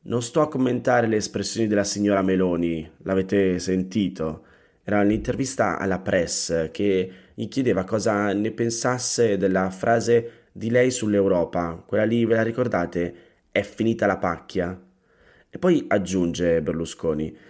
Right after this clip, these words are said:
"Dico che noi saremo parte importante di quello che sarà l'Europa come componenti essenziali della grande famiglia del P P E".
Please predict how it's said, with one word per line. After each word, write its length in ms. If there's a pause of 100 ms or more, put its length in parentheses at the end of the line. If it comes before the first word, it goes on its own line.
(380)
"Dico 520
che 160
noi 200
saremo 320
parte 380
importante 640
di 80
quello 220
che 140
sarà 320
l'Europa 580
come 340
componenti 640
essenziali 640
della 220
grande 320
famiglia 340
del 140
P 180
P 160
E". 440